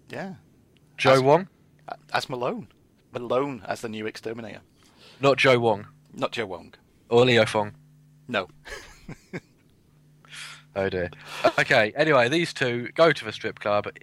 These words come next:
Speaker 2: Um, Bin Man is dancing with floozies. Um, he talks to his dancer friend again. He's a
Speaker 1: Bin
Speaker 2: bit awkward round her.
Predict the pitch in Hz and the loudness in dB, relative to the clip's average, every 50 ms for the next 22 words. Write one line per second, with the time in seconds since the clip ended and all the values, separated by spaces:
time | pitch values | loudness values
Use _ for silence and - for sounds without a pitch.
0 | - - - 117 117 113 113 117 113 - _ _ _ _ _ _ _ _ _ _ | -12 -6 -2 -2 0 0 -2 -4 -10 -14 _ _ _ _ _ _ _ _ _ _
1 | - _ _ _ _ _ - 160 170 160 147 139 135 127 123 110 - - 123 117 | -20 _ _ _ _ _ 0 0 2 4 4 4 4 4 2 -2 -2 0 0 0
2 | 104 - - 104 101 101 - - 107 104 107 104 - 110 110 110 107 - - - | -2 -6 -10 -10 -10 -10 -8 -6 -6 -6 -6 -6 -6 -6 -6 -6 -6 -8 -12 -18
3 | _ _ _ _ _ _ _ - 101 104 104 104 104 120 131 131 - - 117 87 | _ _ _ _ _ _ _ -4 0 0 0 0 0 0 0 0 0 0 -2 -2
4 | - - - 110 101 101 - 98 98 87 - - 101 - - 101 98 98 101 98 | -2 -4 -4 -4 -4 -2 0 0 0 0 -2 -6 -12 -8 -6 -6 -6 -6 -6 -4
5 | - 101 101 98 101 - - - _ - - _ _ _ _ - 135 135 - 220 | -2 0 -2 -2 -4 -10 -20 -20 _ -20 -20 _ _ _ _ 0 2 4 4 4
6 | - 190 202 185 - - 160 120 117 120 110 104 98 101 101 95 98 | 4 4 4 2 2 -2 -4 0 0 0 0 0 0 -4 -6 -6 -6